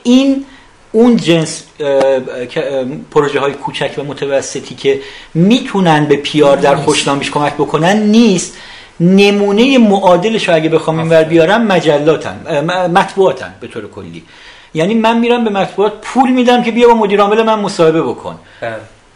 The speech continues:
Speaker 1: پول می‌دم، رپورتاج می‌خرم. خب
Speaker 2: بله.
Speaker 1: این، اینجا دا-، به خیال خودم دارم به کسب و کار رسانه‌ام کمک می‌کنم،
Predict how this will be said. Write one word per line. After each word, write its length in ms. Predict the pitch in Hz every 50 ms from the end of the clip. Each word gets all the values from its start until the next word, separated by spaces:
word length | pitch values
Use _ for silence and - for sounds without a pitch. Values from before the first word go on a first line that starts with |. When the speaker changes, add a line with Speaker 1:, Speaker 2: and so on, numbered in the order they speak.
| _ _ -
Speaker 1:
پول 300 | - - 220 247 247 254
می‌دم، 340 | 254 247 233 247 247 240
رپورتاج 640 | 226 226 208 208 - 202 202 190 - 208 220 202 165 135
می‌خرم. 440 | 117 110 - - 117 104 107 104 -
خب 160 | - 165 160 - -
Speaker 2:
بله. 120 | 143 139
Speaker 1:
این، 340 | 139 208 208 208 208 208 208
اینجا 260 | - 208 190 190 226
دا-، 300 | 240 240 - 208 202 175
به 60 | 180 180
خیال 300 | - - 190 208 233 226
خودم 240 | - 214 220 220
دارم 180 | 202 190 196 202
به 80 | 196 196
کسب 280 | - 180 156 - -
و 40 | 165
کار 180 | 156 - 180 196
رسانه‌ام 500 | 185 175 165 - 156 147 147 160 170 165
کمک 300 | - 147 139 151 160 160 -
می‌کنم، 520 | 175 165 - 170 170 165 165 165 165 165